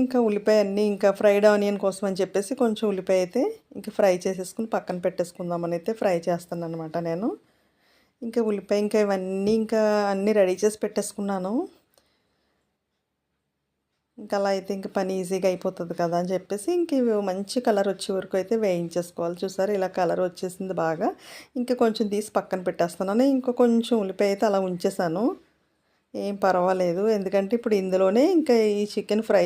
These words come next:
చేసేస్తాను అనమాట. ఇంకా ఇది బోన్‌లెస్ చికెన్ పక్కన పెట్టుకున్నాను నిన్న నేను. ఇంక ఇదైతే ఫ్రై చేసేస్తున్నాను. ఇంకా మనం ఈ, మా, ఈ ఫ్రై పీస్ బిర్యానీ ఏంటంటే, మనం మళ్ళీ ఇంకో దాంట్లో ఫ్రై చేసి, ఇందులో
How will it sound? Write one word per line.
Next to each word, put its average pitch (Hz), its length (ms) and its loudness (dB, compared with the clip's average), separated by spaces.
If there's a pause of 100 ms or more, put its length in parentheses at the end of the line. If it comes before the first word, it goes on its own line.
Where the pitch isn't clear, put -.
(120)
చేసేస్తాను 180 480 -2
అనమాట. 170 260 -4 (120)
ఇంకా 208 200 -2 (600)
ఇది 220 120 -4 (120)
బోన్‌లెస్ 202 500 0
చికెన్ 208 340 0
పక్కన 190 300 -4
పెట్టుకున్నాను 175 480 -4
నిన్న 170 140 -2 (100)
నేను. 170 180 -2 (640)
ఇంక 196 200 -10
ఇదైతే 185 360 0
ఫ్రై 175 160 2 (100)
చేసేస్తున్నాను. 165 680 -4 (1080)
ఇంకా 247 280 -4
మనం 226 180 0 (220)
ఈ, - 20 -2 (540)
మా, 208 80 0 (480)
ఈ - 20 -4 (540)
ఫ్రై 208 240 4
పీస్ 208 340 -4
బిర్యానీ 202 460 2
ఏంటంటే, 202 400 -2 (100)
మనం 214 220 0 (200)
మళ్ళీ 185 280 -2 (100)
ఇంకో 196 300 0
దాంట్లో 190 340 -2
ఫ్రై 190 120 0 (120)
చేసి, 214 340 2 (600)
ఇందులో 190 260 -2